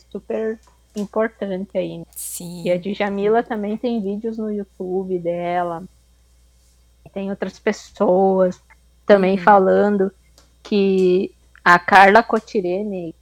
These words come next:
Speaker 1: que tem um livro que é Interseccionalidade, ela também é muito foda.
Speaker 2: Uhum.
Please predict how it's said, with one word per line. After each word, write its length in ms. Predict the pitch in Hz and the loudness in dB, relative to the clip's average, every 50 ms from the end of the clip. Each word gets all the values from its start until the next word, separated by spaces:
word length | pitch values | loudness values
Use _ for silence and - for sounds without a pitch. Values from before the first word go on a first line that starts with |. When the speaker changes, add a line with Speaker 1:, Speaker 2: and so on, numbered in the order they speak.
| _ _ | _ _
Speaker 1:
que 360 | _ - 190 180 175 175 180 - _ | _ -12 -8 -6 -6 -6 -8 -8 _
tem 160 | 196 196 196 | -8 -6 -6
um 80 | 190 185 | -6 -4
livro 320 | 175 180 180 180 185 190 | -4 -4 -4 -2 -2 -4
que 180 | 196 - - 196 | -6 -4 0 4
é 460 | 185 185 185 180 175 180 180 185 214 - _ _ _ - | 4 6 6 6 4 4 4 2 0 -4 _ _ _ -8
Interseccionalidade, 1160 | 202 - 202 190 - - 202 196 - - 202 185 180 185 180 175 180 175 170 175 185 185 185 | -2 2 2 2 2 2 0 -2 -2 -2 -4 -2 -2 -2 -2 -2 -2 -2 0 0 0 0 0
ela 220 | 175 180 185 196 185 | 0 0 0 0 -2
também 200 | - 196 185 - | -6 -10 -14 -14
é 1000 | _ _ _ _ _ _ _ _ _ _ _ _ _ _ _ _ _ _ - 196 | _ _ _ _ _ _ _ _ _ _ _ _ _ _ _ _ _ _ -12 -8
muito 480 | 185 190 202 - - - 214 214 202 | -6 -6 -6 -2 2 4 4 4 4
foda. 600 | 202 - - 214 185 185 185 196 202 214 214 220 - - - - - - | 2 2 4 6 6 8 8 6 4 2 -2 -4 -4 -8 -14 -16 -12 -8
Speaker 2:
Uhum. 580 | 226 208 214 240 226 233 220 220 220 214 226 | -6 -4 -4 -4 -4 -4 -4 -4 -6 -8 -10